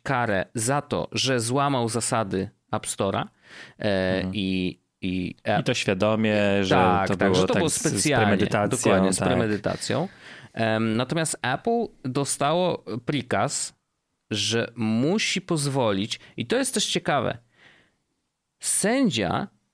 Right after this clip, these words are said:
Speaker 1: zarządził, że musi pozwolić Apple na to, żeby z-, deweloperzy w swoich aplikacjach mieli prawo przerzucić i poinformować
Speaker 2: Mhm.
Speaker 1: użytkownika, że
Speaker 2: Tak.
Speaker 1: może kupić daną rzecz,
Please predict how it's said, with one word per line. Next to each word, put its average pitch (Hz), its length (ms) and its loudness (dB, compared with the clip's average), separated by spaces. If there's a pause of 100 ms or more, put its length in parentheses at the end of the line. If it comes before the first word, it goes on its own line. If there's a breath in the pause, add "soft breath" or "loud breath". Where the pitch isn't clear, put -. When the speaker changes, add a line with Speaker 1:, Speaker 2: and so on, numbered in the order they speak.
(440)
Speaker 1:
zarządził, 147 800 0
że 123 160 0
musi 214 380 0
pozwolić 165 760 -2
Apple 139 340 -2
na 110 220 0
to, 143 260 -4 (400)
żeby 131 480 0
z-, 120 440 -2
deweloperzy 139 640 -2
w - 80 -4
swoich 139 300 -4
aplikacjach 147 720 -4 (300 soft breath)
mieli 143 400 0
prawo 127 640 -2
przerzucić 156 720 -2 (100)
i 147 100 -4
poinformować 156 760 0
Speaker 2:
Mhm. 143 80 2
Speaker 1:
użytkownika, 117 600 -2 (360 loud breath)
że 123 140 0
Speaker 2:
Tak. 131 100 2
Speaker 1:
może 170 400 2
kupić - 800 -4 (180)
daną 120 800 0 (120)
rzecz, 113 480 -2